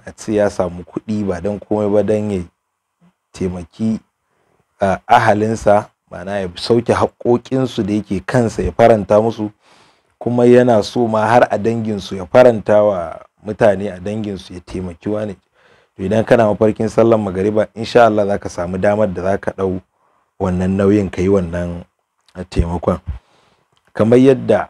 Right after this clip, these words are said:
mafarkin sallar magariba yakan yi nuni a bisa cik-, cikar al'amura. Wasu al'amura da aka faro su ba a ƙarasa su ba ake so su cika,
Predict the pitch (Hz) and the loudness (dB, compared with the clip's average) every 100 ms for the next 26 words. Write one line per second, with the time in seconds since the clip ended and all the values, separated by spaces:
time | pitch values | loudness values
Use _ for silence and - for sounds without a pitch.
0 | - 113 113 117 127 113 123 123 107 95 | -4 0 2 2 -2 2 4 4 0 -4
1 | 101 113 113 104 - 98 98 104 107 98 | -2 2 2 2 0 -4 -4 -6 -6 -8
2 | 87 87 90 87 - _ - - _ - | -12 -16 -14 -12 -14 _ -10 -10 _ -12
3 | - - 101 - 107 104 107 104 87 _ | -6 2 4 4 2 2 2 2 0 _
4 | _ _ _ _ _ - 110 104 135 131 | _ _ _ _ _ -2 0 4 6 6
5 | 135 135 123 107 120 110 113 113 117 120 | 6 6 6 6 0 0 2 4 4 0
6 | 117 101 95 - 117 113 104 107 107 113 | -4 -6 -6 -2 2 2 2 -2 -2 -2
7 | 113 110 110 - 101 - 107 92 - - | 0 0 -4 -8 -10 -6 -8 -8 -2 0
8 | 110 107 | 4 4